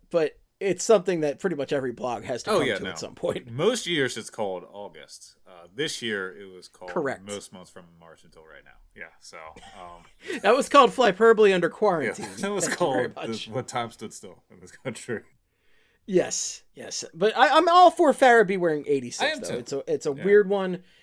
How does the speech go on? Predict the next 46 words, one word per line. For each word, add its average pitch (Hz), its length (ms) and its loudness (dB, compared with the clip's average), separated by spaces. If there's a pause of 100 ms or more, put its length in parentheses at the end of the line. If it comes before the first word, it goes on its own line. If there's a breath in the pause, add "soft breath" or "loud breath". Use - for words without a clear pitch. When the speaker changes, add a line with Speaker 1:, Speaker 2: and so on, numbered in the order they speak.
(120 soft breath)
Speaker 1:
and 147 140 -2
I 147 140 0
like 151 460 0
Speaker 2:
Weird 123 260 -8
enough. 156 180 -8
Speaker 1:
weird 131 400 -4
hockey 117 360 -8
numbers. 73 480 -18 (240)
Speaker 2:
Weird 110 280 -8
enough 117 240 -8
that 113 100 -6
it 104 80 -8
is 101 180 -8
the 92 100 -18
first 104 400 -12
eighty-six 98 520 -16
in 90 60 -20
Flyers 90 400 -14
history, 262 460 -18 (280)
and 110 160 -10
also, 113 380 -8
according 107 380 -12
to 92 60 -20
Hockey 98 280 -20
Reference, 95 480 -16
there 95 100 -14
were 92 160 -10
only 104 280 -14 (240)
three 165 160 -16
other 151 220 -8
eighty-six 127 600 -14
in 101 220 -18
the 95 80 -20
league 104 440 -16
last 82 380 -20
year. 87 140 -14
Steven, 113 400 -10 (1300)
can 113 80 -20
you 110 100 -12
name 107 240 -8
Speaker 1:
Nope. 156 180 0
Speaker 2:
the - 60 -20
three 104 160 -8
other 87 160 -12
ones? 67 280 -20
Speaker 1:
Nope, 151 280 -4